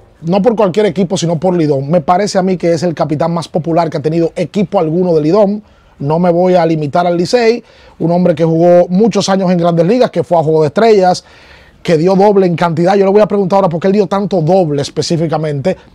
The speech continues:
y un hombre que ganó cinco campeonatos con el equipo del Licey. Si no es así, que me corrija. Con nosotros en el día de hoy,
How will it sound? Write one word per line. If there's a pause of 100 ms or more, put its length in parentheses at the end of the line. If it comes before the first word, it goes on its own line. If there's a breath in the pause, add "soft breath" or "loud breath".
y
un
hombre
que
ganó
cinco
campeonatos
con
el
equipo
del
Licey. (160 loud breath)
Si
no
es
así,
que
me
corrija. (200 loud breath)
Con
nosotros
en
el
día
de
hoy,